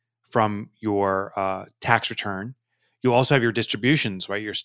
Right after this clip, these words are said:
you, the profits you've taken out of your business, if you have taken any, you can take that from the tax return. And you'll have the K one, so you can get the business information from the tax return.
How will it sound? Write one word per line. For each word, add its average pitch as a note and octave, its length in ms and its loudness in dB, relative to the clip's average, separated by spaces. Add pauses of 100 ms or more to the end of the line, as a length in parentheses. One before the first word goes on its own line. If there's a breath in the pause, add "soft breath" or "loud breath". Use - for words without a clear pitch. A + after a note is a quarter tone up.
you, B2 200 -6
the A2 280 2
profits - 520 2
you've A2+ 100 -8
taken G#2 180 -2
out G2 40 -2
of G2 40 -2
your G2 100 -2
business, G2+ 320 -4
if B2 140 -10
you F#2+ 80 -10
have - 220 -2
taken A2 240 -2
any, G#2 280 -4 (720)
you A2 140 -2
can G#2 340 0
take A#2 180 0
that G#2+ 140 2
from - 120 -4
the A2 40 0
tax G2+ 320 -2
return. G#2 400 -4 (960 soft breath)
And A2+ 380 4
you'll A2 100 4
have A2 120 2
the A2+ 60 -2
K B2 180 2
one, G#2+ 280 2
so - 80 -2
you A2+ 60 -4
can G#2+ 60 -4
get G#2 100 -4
the G2 80 -14
business G#2 280 0
information G2 480 -6
from G#2+ 220 2
the A2 60 0
tax G#2 360 0
return. G2+ 480 -8